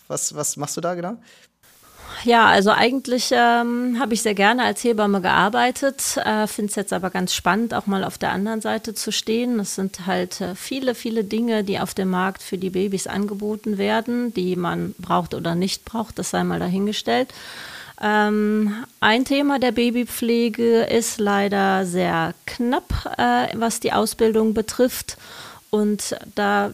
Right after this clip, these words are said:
Speaker 2: ist es einfach so, dass ich denke, dass es da vieles gibt, was, ähm, auf Studien basiert und wichtig wäre zu wissen und interessant wäre und was ich dann auch ganz gerne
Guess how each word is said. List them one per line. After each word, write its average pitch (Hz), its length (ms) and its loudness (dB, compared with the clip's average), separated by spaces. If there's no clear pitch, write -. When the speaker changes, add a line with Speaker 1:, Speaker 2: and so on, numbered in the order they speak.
Speaker 2:
ist - 180 -4
es - 140 -2
einfach 208 260 2
so, 202 220 -2
dass 190 180 -2
ich - 160 -6
denke, 196 340 -2
dass 190 140 -2
es 190 160 -4
da 185 140 -2
vieles 226 460 -2
gibt, 220 380 -2
was, 190 540 -2
ähm, 190 760 0
auf - 200 0
Studien 277 440 4
basiert 226 560 2
und 196 280 0
wichtig 220 340 -2
wäre 196 380 2
zu 196 200 -2
wissen 214 360 2
und 180 180 0
interessant 196 640 0
wäre 196 480 2
und 180 320 -4
was 185 180 -8
ich 190 140 -8
dann 175 180 -4
auch - 240 -12
ganz 185 240 -4
gerne 185 400 2